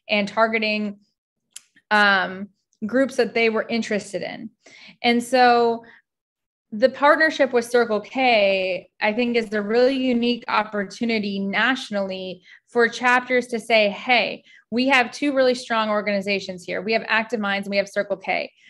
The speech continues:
What if we did a mental health awareness week together and we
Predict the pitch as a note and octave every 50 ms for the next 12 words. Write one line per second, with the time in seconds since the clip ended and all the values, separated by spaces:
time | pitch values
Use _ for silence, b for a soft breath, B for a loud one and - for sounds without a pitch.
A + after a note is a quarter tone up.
0 | b b - G3+ B3 C4+ D#4 D4+ - - - A#3 A#3 A#3 A#3 A#3 - - G3+ A3+
1 | G3+ A3 A#3+ B3 A3 G#3 G#3 G#3 G3+ G#3+ G#3 G3+ G#3+ G3 G3+ G3+ G#3 G3+ G3+ -
2 | A3 G#3+ F3+ - - G#3 F#3 F3 G#3 G#3+ G3+ F#3 F3+ F3+ F#3+ F#3+ B B B B
3 | B - - G#3 G#3 G#3+ G#3 G#3 G#3 G#3 G3 F#3+ - - G3+ G3 A3+ A#3 A3 A3
4 | A3 G#3 G3 - -